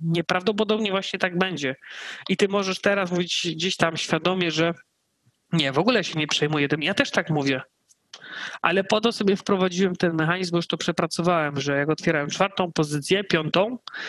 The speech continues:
różnie bywało, nie chodzi o to, że o, odrobiłem, czasami były dalej stratne, to się, no się nagle okazywało, że po, oczywiście to nie tego samego dnia, tego samego dnia mówiłem:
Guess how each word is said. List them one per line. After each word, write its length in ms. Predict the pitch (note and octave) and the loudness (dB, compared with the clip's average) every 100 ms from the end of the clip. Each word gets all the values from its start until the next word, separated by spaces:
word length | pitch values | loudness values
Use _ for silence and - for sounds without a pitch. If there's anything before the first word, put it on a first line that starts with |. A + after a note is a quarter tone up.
| - F3+ | -2 4
różnie 420 | G3 G3 - D3 | 6 4 2 0
bywało, 640 | D3 C#3+ C#3 C3+ G#3 B3+ - | 2 2 4 4 2 0 -6
nie 80 | D3+ | -2
chodzi 200 | F3 E3+ | 0 0
o 40 | |
to, 120 | C#3+ C#3 | -2 -2
że 160 | C#3 | 0
o, 320 | C3 D3 C#3 | 0 0 0
odrobiłem, 480 | - D3 D3 C#3+ C3 | 0 0 0 -2 -4
czasami 340 | B2+ A#2 C#3+ C#3+ | -6 -10 -4 0
były 120 | D3 | 2
dalej 280 | D#3 D3 C3+ | 2 0 -2
stratne, 500 | - C#3+ - G3 A#3 - - - - | -2 -2 0 -2 -2 -10 -12 -6 -2
to 80 | |
się, 300 | F3 G3 F#3 F#3 - - - _ | 0 2 0 -2 -10 -16 -18 _
no 100 | F3 | 0
się 120 | E3+ | 2
nagle 260 | F#3+ A3 A3 | 0 0 0
okazywało, 760 | G3+ F#3+ E3+ D#3+ E3 E3 C4 | 2 0 2 2 2 4 2
że 380 | B3 D#3+ F3+ F#3 - - _ _ _ _ _ _ _ _ _ _ _ _ _ _ _ _ _ _ | 2 0 2 0 -4 -16 _ _ _ _ _ _ _ _ _ _ _ _ _ _ _ _ _ _
po, 320 | - G3 F3+ F3+ - | 2 4 4 0 0
oczywiście 480 | G#3+ - A3 B3 | 2 2 0 0
to 100 | A3+ | 2
nie 140 | B3 C4+ | 2 2
tego 200 | C#4 C4 | 2 2
samego 300 | C#4 C#4 C#4+ | 2 2 2
dnia, 180 | B3+ E3+ | 2 2
tego 220 | G#3 A3 | 4 4
samego 320 | A#3 A#3 A#3+ | 4 2 2
dnia 180 | A#3 A#3+ | 2 2
mówiłem: 400 | A#3+ B3 A#3 | 2 2 0